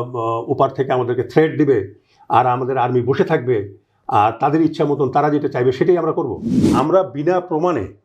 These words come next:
কোনো কথা আমরা বলিনি। আমরা যাদের নামে সুপারিশ করেছি, তাদের against-এ অন্তত দুইটা করে সাক্ষী আমরা পেয়েছি। চব্বিশ, পঁচিশ, ছাব্বিশ সালে চার দিন আমরা ইমিগ্রেশনে লিখলাম ঢাকা, এ, এয়ারপোর্টে।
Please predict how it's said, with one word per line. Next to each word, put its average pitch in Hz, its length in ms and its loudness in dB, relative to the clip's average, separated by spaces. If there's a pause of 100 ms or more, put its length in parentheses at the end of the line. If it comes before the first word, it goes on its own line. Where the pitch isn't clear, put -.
(400)
কোনো 226 160 4
কথা 113 220 -6
আমরা 95 160 -6
বলিনি। 71 260 -12 (800)
আমরা 131 280 4
যাদের 147 220 2
নামে 180 160 4
সুপারিশ 160 360 2
করেছি, 139 440 -2 (540)
তাদের 151 380 4
against-এ 175 260 4
অন্তত 170 260 2
দুইটা 175 280 2
করে 196 160 -2
সাক্ষী - 260 -10
আমরা 110 160 -8
পেয়েছি। 80 240 -16 (760)
চব্বিশ, 123 420 2
পঁচিশ, 131 280 0
ছাব্বিশ 104 240 -2
সালে 90 120 -2
চার 95 260 2
দিন 90 140 -6 (380)
আমরা 117 240 4
ইমিগ্রেশনে 143 460 4
লিখলাম 87 260 -4
ঢাকা, 82 320 -6 (500)
এ, 101 80 4
এয়ারপোর্টে। 90 480 0